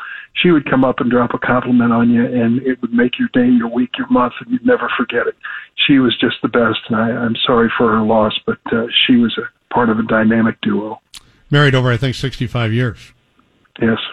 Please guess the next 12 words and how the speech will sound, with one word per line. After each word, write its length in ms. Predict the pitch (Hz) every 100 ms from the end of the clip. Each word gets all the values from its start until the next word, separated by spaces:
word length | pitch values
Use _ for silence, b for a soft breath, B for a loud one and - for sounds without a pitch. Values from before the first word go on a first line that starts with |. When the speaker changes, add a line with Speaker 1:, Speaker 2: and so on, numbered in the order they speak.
| - B B B -
Speaker 2:
Uh, 300 | 143 139 139 -
is 160 | 160
it 140 | 147 135
true 240 | - 180
that, 280 | 160 143 -
uh, 240 | 139 135 143 -
he 200 | 117 160
would 160 | 151 147
not 220 | 165 180
work 220 | 170 170
a 80 | 151
room? 480 | 147 151 120 110